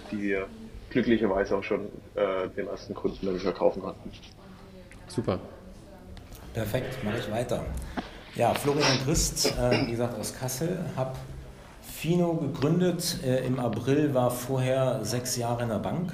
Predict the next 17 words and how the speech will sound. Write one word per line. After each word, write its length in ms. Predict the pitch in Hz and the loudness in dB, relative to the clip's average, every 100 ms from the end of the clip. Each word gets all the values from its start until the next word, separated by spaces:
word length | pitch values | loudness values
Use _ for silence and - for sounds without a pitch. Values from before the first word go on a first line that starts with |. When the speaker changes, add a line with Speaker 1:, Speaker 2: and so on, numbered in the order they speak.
| - | -4
Speaker 3:
hab 180 | 127 - | -6 -2
da 440 | 113 117 120 117 - - - | 0 2 2 0 -6 -12 -2
unter 280 | 127 135 127 | 0 2 2
anderem 400 | 123 123 120 110 | 2 2 2 0
im 260 | 104 104 | 2 2
digitalen 840 | 104 113 113 - 104 107 107 104 98 | 0 -2 -4 -2 0 2 2 2 2
Business, 680 | 110 - 131 135 135 - - | 0 0 0 0 0 -2 -2
äh, 240 | 113 117 113 - - - - - | -2 0 -2 -4 -12 -14 -14 -8
mich 160 | 113 101 | -8 -4
verewigt 560 | 107 107 117 120 - | -4 0 0 0 -2
und, 280 | 104 104 104 | 0 0 0
und 160 | - 101 | -4 -6
viele 280 | - 107 104 | -4 -4 -4
Themen 400 | - 110 113 98 | -4 -4 -2 0
da 180 | 92 | 0
mitgestalten 680 | 92 98 101 95 87 98 95 | 0 -4 -4 -4 -2 -2 -2
dürfen. 480 | 85 90 101 160 - | -2 -2 0 -2 -4